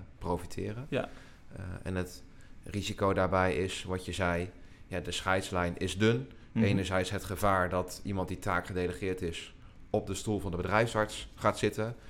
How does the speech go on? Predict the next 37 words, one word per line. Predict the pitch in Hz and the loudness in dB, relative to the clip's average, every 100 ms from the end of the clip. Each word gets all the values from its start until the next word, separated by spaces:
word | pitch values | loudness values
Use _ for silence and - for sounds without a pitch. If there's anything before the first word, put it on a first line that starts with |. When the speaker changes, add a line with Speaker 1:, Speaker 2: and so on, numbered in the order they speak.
| - - - | -18 -18 -6
Speaker 1:
Anderzijds | - 107 98 101 95 92 - | 0 2 4 4 6 4 2
dat | 98 95 - | 2 2 0
de | 95 | -6
stoel | - 101 | -2 0
van | 104 | 0
de | 90 | 0
bedrijfsarts | 92 90 95 95 90 - - - | 0 2 2 2 -2 -2 -10 -10
zo | - 113 107 | 2 6 6
ver | 110 101 | 8 6
weg | 101 110 | 6 4
gaat | 107 98 | 2 0
staan | - 101 98 | 2 2 2
van | 104 98 | 0 0
die | 98 | 0
taak | 104 98 98 | 2 2 2
gedelegeerde | 95 92 90 95 | 2 2 2 2
dat | 95 | 2
hij | 90 | 0
geen | 104 95 | 0 0
zicht | 98 98 | 0 0
meer | 95 | 0
heeft | 95 92 - | 2 0 0
op | 98 | -2
het | 98 | -2
proces. | - 90 - 110 - - - | 0 0 4 4 4 -2 0
Speaker 2:
Ja. | - - - - - - 82 | -2 -2 -12 -14 -14 -14 -2
Speaker 1:
Dat | 98 - | 0 2
zou | 98 | 4
ook | 87 98 | 4 2
het | 87 | 0
risico | 101 101 98 | -2 2 2
met | 98 98 | 2 0
zich | 98 | -2
meebrengen | 95 95 92 92 92 | 2 2 2 0 2
dat | 95 101 | 0 0
je | |
dan, | 95 95 92 95 | 4 6 4 0